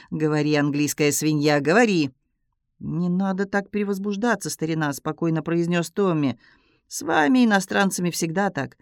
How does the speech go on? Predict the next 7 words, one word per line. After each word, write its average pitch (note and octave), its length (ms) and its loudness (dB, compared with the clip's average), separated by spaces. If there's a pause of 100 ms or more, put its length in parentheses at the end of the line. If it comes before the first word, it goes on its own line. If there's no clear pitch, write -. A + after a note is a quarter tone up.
(340)
Вы - 180 -4
не B3+ 140 6
умеете C4 480 6
держать A#3 460 2
себя A3+ 240 0
в A3+ 40 -4
руках. A#3+ 460 -2